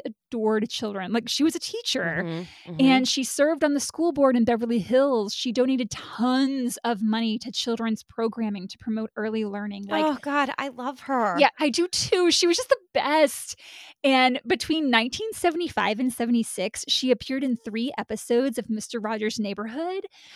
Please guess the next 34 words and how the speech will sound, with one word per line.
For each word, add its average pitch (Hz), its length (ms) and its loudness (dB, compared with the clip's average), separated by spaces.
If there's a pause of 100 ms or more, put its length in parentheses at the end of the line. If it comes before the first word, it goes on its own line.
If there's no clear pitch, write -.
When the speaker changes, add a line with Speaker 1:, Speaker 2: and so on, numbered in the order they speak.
(240)
Speaker 1:
because, 262 320 4
and - 120 6
they're 277 180 12
endearing. 202 680 -2
Like, 220 280 2 (400)
they 240 240 6
are 208 120 4
endearing. 175 340 -4
You 277 40 4
can 269 120 4
find - 200 -4
them - 80 -12
online - 320 -12 (340)
because 226 280 0
Speaker 2:
You 185 80 0
know 170 100 0
Speaker 1:
Fred 302 120 8
Speaker 2:
I 330 60 12
love - 80 4
him. 254 40 -2
Speaker 1:
Rogers, 220 600 6
Speaker 2:
Fred 151 140 -4
Rogers 143 380 2
Speaker 1:
yes. 151 120 -6
Speaker 2:
is, 139 280 -2 (760)
I 196 100 -2
mean, 190 180 0
Speaker 1:
He's 262 160 2
Speaker 2:
uh, - 80 -6
Speaker 1:
the 320 80 -4
man. 196 480 -2 (420)
Speaker 2:
he, 277 320 -2 (100)
he, 277 440 0 (200)
he 262 600 -6